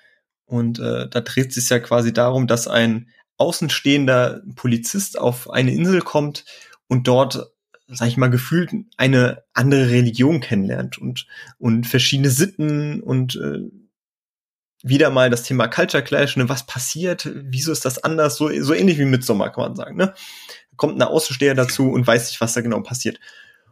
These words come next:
Und deswegen war ich schon von da aus sehr interessiert an The Village, weil du eben auch so ein, ja, wirklich ein abgestecktes Dorf hast, das so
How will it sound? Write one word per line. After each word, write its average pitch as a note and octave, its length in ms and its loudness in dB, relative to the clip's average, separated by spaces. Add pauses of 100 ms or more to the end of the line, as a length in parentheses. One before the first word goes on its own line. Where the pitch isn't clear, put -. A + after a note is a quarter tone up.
(180)
Und C3 140 0
deswegen C#3 340 2
war C3+ 160 4
ich D3 100 -2
schon C#3+ 420 -4 (380)
von A#2+ 320 0
da C#3+ 260 2
aus - 520 -6 (580)
sehr D3 320 2
interessiert C3+ 560 0
an C3 160 0
The B2+ 60 4
Village, D#3 540 -2 (840)
weil B2 140 0
du B2+ 100 2
eben B2 140 2
auch B2+ 100 2
so C3+ 160 0
ein, A#2+ 340 0
ja, B2 240 2
wirklich B2+ 280 -2
ein A#2 160 -2
abgestecktes D3 920 -4
Dorf B2+ 360 0
hast, A3+ 320 -6 (640)
das C3 180 0
so C#3 480 2